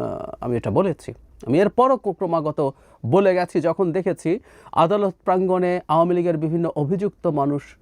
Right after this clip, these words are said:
যখন তাদেরকে গ্রেফতার করে আনা হয়েছে, তাদের উপরে যখন হামলা হয়েছে,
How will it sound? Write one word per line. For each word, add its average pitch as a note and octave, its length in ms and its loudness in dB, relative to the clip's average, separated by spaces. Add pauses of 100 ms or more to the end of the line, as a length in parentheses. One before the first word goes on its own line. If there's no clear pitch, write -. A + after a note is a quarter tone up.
(400)
যখন C3+ 380 0
তাদেরকে C3 280 -2
গ্রেফতার F3 440 2
করে D#3+ 200 0
আনা B2+ 220 0
হয়েছে, B2+ 260 -4
তাদের C3 220 -4
উপরে B2 180 -6
যখন B2+ 240 -8
হামলা C3 320 0
হয়েছে, A2+ 280 -6